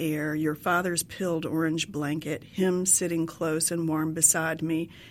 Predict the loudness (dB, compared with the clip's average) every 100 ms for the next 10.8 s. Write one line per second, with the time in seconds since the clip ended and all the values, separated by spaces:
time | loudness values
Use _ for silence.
0 | -4 0 2 2 2 2 4 2 2 0
1 | 0 -2 -2 -4 -4 -8 -6 -6 -8 -14
2 | -20 -20 -20 -20 -20 -20 -16 0 2 4
3 | 2 2 2 0 0 0 0 2 2 2
4 | 2 2 2 2 4 2 2 2 2 2
5 | 0 0 -2 -4 -10 -14 0 2 4 4
6 | 4 4 4 4 4 0 0 -4 -4 -4
7 | -6 -8 -4 2 6 8 6 4 -2 -6
8 | -4 0 2 2 -2 -6 2 4 4 2
9 | 0 0 2 2 0 -2 -2 0 0 0
10 | 2 0 -2 -2 0 0 -4 -12